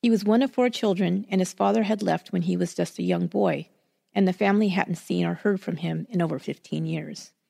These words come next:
Davies stayed in close contact with his mother, even after moving away to work in Madison. He would travel every weekend to Spring Green to visit her and have dinner. Davies, of course, would have heard that at Jan's,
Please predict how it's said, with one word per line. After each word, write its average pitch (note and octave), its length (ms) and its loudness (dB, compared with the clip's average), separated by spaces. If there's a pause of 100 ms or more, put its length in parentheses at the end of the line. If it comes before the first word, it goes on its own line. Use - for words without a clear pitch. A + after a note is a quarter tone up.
(640)
Davies B3 340 4
stayed A#3+ 240 2
in A#3+ 60 2
close G3 220 0
contact G3 540 0
with D#3 100 -6
his E3+ 160 -6
mother, F3 400 0 (520)
even A#3 240 4
after A#3 260 2
moving G#3 280 4
away F3+ 260 4
to - 160 -6
work E3 200 -2
in F3 80 0
Madison. E3+ 580 -4 (720)
He G#3 100 4
would A3 140 2
travel F#3 360 2
every G3 180 4
weekend A3 480 0
to F3+ 80 -4
Spring F3+ 320 0
Green E3+ 420 0
to - 80 -20
visit G3+ 280 2
her D#3+ 360 -4
and E3+ 120 -4
have E3 200 -8
dinner. D#3+ 340 -8 (760)
Davies, B3 380 4
of F#3+ 120 0
course, F#3 340 2
would F3+ 100 4
have F3+ 120 2
heard F#3+ 220 0
that E3+ 140 2
at F3 120 -4
Jan's, F3 540 0